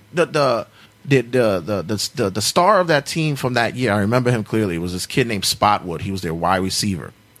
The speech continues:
and, and people were holding pictures of him. They were walking down the street. You have to see a college town when they go, when it's game day. The whole neighborhoods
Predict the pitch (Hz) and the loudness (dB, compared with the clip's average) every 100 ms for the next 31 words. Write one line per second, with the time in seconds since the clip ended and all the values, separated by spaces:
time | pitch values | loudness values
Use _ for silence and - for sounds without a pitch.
0 | _ 98 95 92 - - - - - 156 | _ -4 -4 -6 -12 -12 -6 0 0 2
1 | 131 107 131 107 - - 147 151 139 139 | -2 0 -2 -2 -2 -2 0 -2 0 0
2 | 135 139 135 110 110 120 131 123 117 92 | 2 2 2 0 0 -2 -2 -4 -4 -2
3 | - 143 135 202 214 160 - 156 120 - | -4 -2 2 2 2 0 0 0 -2 -4
4 | 135 107 - 131 120 107 92 98 98 101 | -2 -2 -4 -2 -2 -2 -2 -4 -2 -2
5 | 95 - 92 92 - - 107 101 76 60 | -2 -4 -4 -4 -6 -4 -2 -2 -6 -10
6 | - - - - 143 110 - 160 165 165 | -14 -20 -20 -2 0 0 -2 0 4 4
7 | 160 - _ _ _ 113 143 160 147 113 | 2 -2 _ _ _ -2 2 2 2 0
8 | 90 76 | -2 -4